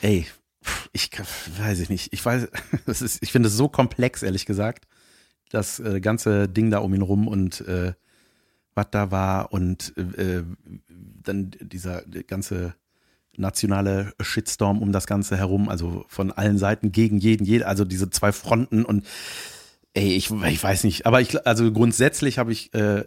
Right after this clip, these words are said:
nur gedacht, als ich gesehen habe, dass, äh, dann irgendwann wieder die Tour announced wurde, dachte ich so, okay, das, er hat sich für Route A entschieden. Also es gab irgendwie ja nur zwei Möglichkeiten. Ausstieg,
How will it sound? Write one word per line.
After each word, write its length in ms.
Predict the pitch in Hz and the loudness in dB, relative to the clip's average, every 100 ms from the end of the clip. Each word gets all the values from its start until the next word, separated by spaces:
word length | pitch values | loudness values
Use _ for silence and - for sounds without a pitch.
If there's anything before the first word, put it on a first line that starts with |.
| - | -6
nur 160 | 113 107 | -2 2
gedacht, 420 | 104 104 - - _ _ _ _ | 2 2 0 -14 _ _ _ _
als 160 | 107 | 0
ich 100 | 107 | 2
gesehen 220 | 104 113 131 | 4 4 4
habe, 100 | - | 4
dass, 220 | 107 - | 0 0
äh, 380 | 107 98 95 87 _ _ _ - | 2 2 2 -2 _ _ _ -2
dann 180 | 98 110 | 0 2
irgendwann 340 | 110 104 101 | 2 2 2
wieder 160 | 101 95 | 2 2
die 120 | 95 | -2
Tour 340 | - 117 113 | 0 2 2
announced 500 | 107 101 110 127 - | 2 4 4 2 -2
wurde, 260 | 113 113 113 | 0 2 4
dachte 220 | 107 - | 2 0
ich 60 | 104 | -4
so, 100 | 110 | -2
okay, 260 | 110 127 95 | 0 2 2
das, 220 | 98 - | 0 -4
er 120 | 104 | 0
hat 80 | 104 | 0
sich 120 | 107 - | -2 -2
für 140 | 120 | 0
Route 380 | 107 117 131 - | 2 0 0 4
A 160 | 113 98 | 4 4
entschieden. 380 | 95 - 104 | 0 0 0
Also 120 | 110 95 | 2 2
es 60 | |
gab 180 | 117 - | 2 2
irgendwie 180 | 113 107 | 4 6
ja 60 | 104 | 6
nur 140 | 104 | 2
zwei 220 | - 107 | 2 4
Möglichkeiten. 720 | 120 139 98 - 92 - 117 - _ _ _ _ _ _ _ - | 4 2 -2 0 -2 0 -2 -2 _ _ _ _ _ _ _ -2
Ausstieg, 640 | 110 117 - 139 139 | 0 0 0 0 -2